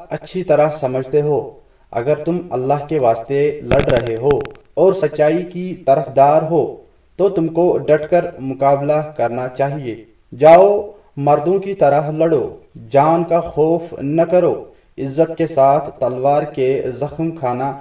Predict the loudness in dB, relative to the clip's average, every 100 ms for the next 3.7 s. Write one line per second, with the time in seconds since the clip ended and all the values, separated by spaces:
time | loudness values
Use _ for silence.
0 | -16 -2 0 2 2 2 2 0 -2 -2
1 | -4 -8 -10 -6 -6 -4 -4 -4 -6 -8
2 | 0 6 8 6 4 0 0 -2 -2 -6
3 | -4 -4 0 -2 0 -2